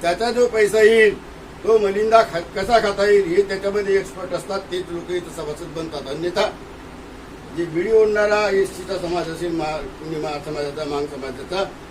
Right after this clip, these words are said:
तो सभासद बनत नाही. ज्याला लिहिता येते, वाचता येते, ज्याला त्या लहानशा सदस्य पदावरून आमच्या संस्थेचा तो अध्यक्ष बनू शकतो असे लोक येतात.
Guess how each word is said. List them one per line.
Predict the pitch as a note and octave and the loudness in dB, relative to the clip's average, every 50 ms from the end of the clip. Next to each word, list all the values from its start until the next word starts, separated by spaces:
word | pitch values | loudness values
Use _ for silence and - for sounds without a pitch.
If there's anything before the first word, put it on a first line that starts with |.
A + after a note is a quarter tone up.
| - - | -12 -6
तो | D#3 F#3 F#3+ | -4 -2 -2
सभासद | - E3+ D#3 E3 E3 E3+ G3 F#3 D#3 D#3 | -2 -4 -4 -6 -6 -6 -6 -6 -4 -4
बनत | D#3 D#3+ E3+ - - | -4 -4 -6 -6 -4
नाही. | F#3 G3 G3 | -2 -2 -2
ज्याला | F#3+ E3+ D#3+ D#3+ F3 G3 | 0 -2 -2 0 0 0
लिहिता | F#3 E3 D#3+ D#3+ E3+ F3 F#3 F#3+ F#3+ | 0 -2 -2 -4 -6 -2 0 2 2
येते, | F#3+ F#3 F3+ F#3+ | 2 2 0 0
वाचता | G3 F3+ E3 D#3+ D3 - - E3+ | 0 2 0 -2 -2 -2 -2 -2
येते, | E3+ E3+ E3 F3 F#3 G#3 G#3+ - - - - - - - - - - - - - - - - - - - - - - - - - - - - - - - - - - - - - - - - - - - - - - - - - D3+ | 0 0 0 -2 -2 -2 -2 -4 -10 -16 -16 -16 -16 -16 -16 -18 -18 -16 -16 -16 -16 -16 -16 -16 -16 -16 -16 -16 -16 -16 -16 -16 -16 -16 -16 -16 -16 -16 -16 -16 -16 -16 -16 -16 -18 -18 -18 -18 -18 -18 -18 -18 -18 -18 -14 -10 -6
ज्याला | D3 D#3+ F#3 F#3+ F#3+ F#3+ - - - - - - - - - - - - - | -4 0 2 2 2 2 0 -4 -8 -14 -16 -16 -16 -16 -16 -18 -16 -12 -8
त्या | D#3 D#3+ F3 E3+ | -6 -4 -4 -2
लहानशा | D#3+ D#3+ D#3 E3 F3+ F#3+ F#3+ G3 | 0 0 0 2 0 0 -2 -2
सदस्य | F#3+ E3+ E3 E3 F#3+ G3+ F#3+ G#3 | -2 -2 -4 -4 -4 -4 -4 -6
पदावरून | F#3+ F3 F3+ F3+ F3+ F3 F3+ F#3 F#3+ F#3 | -6 -4 -4 -4 -2 -2 0 0 0 -2
आमच्या | F#3 F3 E3+ E3+ F#3 F#3+ F#3+ F#3 F3 - - | -2 -2 -4 -4 -2 -2 -2 -2 -4 -6 -8
संस्थेचा | D#3+ D#3+ D#3 - - F#3 F#3 F3+ - F#3+ F#3+ | -8 -10 -10 -6 -4 -2 -2 -2 0 -2 -2
तो | F#3+ F#3+ F#3 F#3+ | -2 -2 -4 -4
अध्यक्ष | F3+ D#3 D3 - F#3 F3+ F3+ - | -4 -4 -4 -6 -6 -8 -6 -6
बनू | G3 F3 F3 F#3 G3 | -4 -2 0 0 0
शकतो | G3 A3 G#3 - G#3 | 0 0 -2 -4 -2
असे | G#3 F#3+ E3+ D#3+ E3 G3 G#3 F#3 | -2 0 -2 -2 -2 -4 -2 -2
लोक | F3 - - | -2 -2 -2
येतात. | G#3+ G#3+ G3 F#3+ F#3+ F3 D#3 | -2 -2 -2 -2 -2 -2 -4